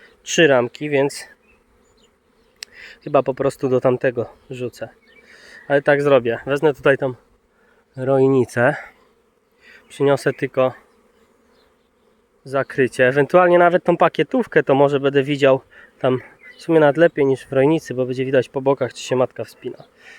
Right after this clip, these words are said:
Dobra, chyba tak zrobię. Pójdę zaraz po, po coś, żeby ten mini rój wstrząsnąć.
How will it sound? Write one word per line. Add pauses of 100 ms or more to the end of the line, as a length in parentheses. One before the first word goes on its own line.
(360)
Dobra,
chyba
tak
zrobię. (360)
Pójdę
zaraz
po, (1600)
po
coś,
żeby (720)
ten (200)
mini
rój (960)
wstrząsnąć.